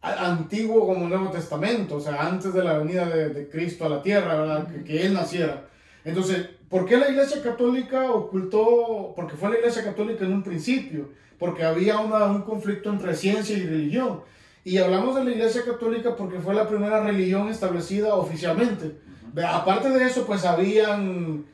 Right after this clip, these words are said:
Speaker 1: protestantes, habían otros grupos, pero, eh, si hablamos de la Iglesia Católica porque estaba relacionada con el gobierno, y de una u otra forma, eh, por decir, Copérnico, que fue uno de los primeros que hizo sus incursiones en la ciencia,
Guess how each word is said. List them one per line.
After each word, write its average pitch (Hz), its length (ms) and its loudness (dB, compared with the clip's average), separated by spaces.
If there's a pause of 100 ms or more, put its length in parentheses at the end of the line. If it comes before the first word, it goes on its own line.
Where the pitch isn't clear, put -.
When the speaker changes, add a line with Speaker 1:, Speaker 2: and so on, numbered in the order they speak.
Speaker 1:
protestantes, 190 800 2
habían 185 400 2
otros 196 280 -2
grupos, 196 400 0 (420)
pero, 214 600 4
eh, 196 120 -8
si 185 140 -2
hablamos 180 280 2
de 226 60 0
la 233 60 2
Iglesia 214 240 -2
Católica 208 320 -4
porque 180 160 -10
estaba 185 280 -2
relacionada 180 500 0
con 175 160 -4
el 156 100 -4
gobierno, 185 520 0 (280)
y 156 80 -4
de 160 120 0
una 185 240 0
u 214 40 -2
otra 233 160 -2
forma, 226 520 -2 (920)
eh, 165 340 4
por 165 100 -2
decir, 190 280 -4
Copérnico, 190 640 2
que 175 80 -6
fue 196 160 -4
uno 208 160 2
de 208 60 0
los 196 140 0
primeros 196 460 -2
que 175 180 -4
hizo 190 260 -2
sus 175 260 -6
incursiones 170 520 -6
en 185 100 -4
la 180 100 -4
ciencia, 190 580 -2